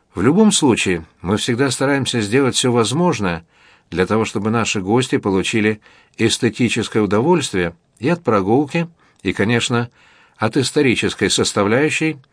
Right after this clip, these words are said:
погружаясь в которую, они могут по-новому открыть для себя фрагменты жизни и творчества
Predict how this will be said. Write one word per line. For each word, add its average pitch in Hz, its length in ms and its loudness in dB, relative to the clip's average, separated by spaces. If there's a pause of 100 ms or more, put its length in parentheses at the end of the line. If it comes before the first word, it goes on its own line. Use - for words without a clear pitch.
(300)
погружаясь 95 580 2
в - 40 -14
которую, 120 520 2 (540)
они 151 240 2
могут 190 340 4
по-новому 156 440 4
открыть 143 280 0
для 139 140 2
себя 139 260 2
фрагменты 127 600 2
жизни 123 400 2
и 101 40 -2
творчества 131 720 0